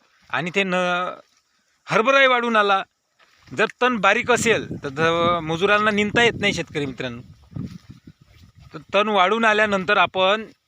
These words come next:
मजूर सांगितलं, मजुराच्या हाताने आपण निंदून घेतलं शेतकरी मित्रांनो. हरभरा वाढतच होता, हरभरा वाढी, वाढीवर, वाढीव अवस्थेत होता शेतकरी मित्रांनो. आणि एकदम जे काही बारीक तण होतं ते काही निघालं नाही हरभरा वाढल्यानंतर.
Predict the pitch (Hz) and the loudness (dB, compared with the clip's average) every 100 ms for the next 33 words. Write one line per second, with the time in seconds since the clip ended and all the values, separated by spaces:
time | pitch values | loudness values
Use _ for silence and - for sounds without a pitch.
0 | _ 151 156 160 226 202 165 165 208 185 | _ -8 -4 -2 0 0 0 -2 -4 -4
1 | 165 170 165 156 135 143 143 131 165 156 | -2 -2 -2 -4 -6 -6 -8 -8 -8 -8
2 | 156 147 123 113 110 107 - 98 95 - | -6 -6 -8 -10 -14 -16 -18 -18 -18 -20
3 | 87 _ _ - - - - - - - | -20 _ _ -12 -10 -10 -10 -12 -18 -20
4 | - - - - - - - - - - | -18 -12 -12 -10 -12 -12 -14 -16 -20 -16
5 | - 139 196 240 240 247 247 226 196 160 | -8 -2 0 2 2 2 0 -2 0 -2
6 | 123 135 175 226 220 226 254 208 190 226 | -2 -2 0 2 2 2 2 2 0 2
7 | 254 185 170 175 220 247 226 208 190 202 | 0 -2 -2 0 2 2 2 0 -2 -6
8 | 165 156 151 139 - 120 110 110 110 113 | -6 -6 -6 -8 -12 -16 -14 -14 -14 -20
9 | _ _ _ - _ _ _ _ _ 131 | _ _ _ -20 _ _ _ _ _ -6
10 | 170 180 170 254 247 247 240 240 196 208 | -2 -2 0 -2 0 0 0 0 2 0
11 | 214 - 208 196 226 202 - 254 208 202 | 0 -2 0 0 0 0 -2 -4 0 -2
12 | 180 165 - - - - - - 190 233 | -2 -8 -8 -8 -6 -6 -4 -4 -2 2
13 | 247 226 214 190 170 175 175 160 156 147 | 2 2 0 2 2 2 2 2 2 0
14 | 143 - | -2 -6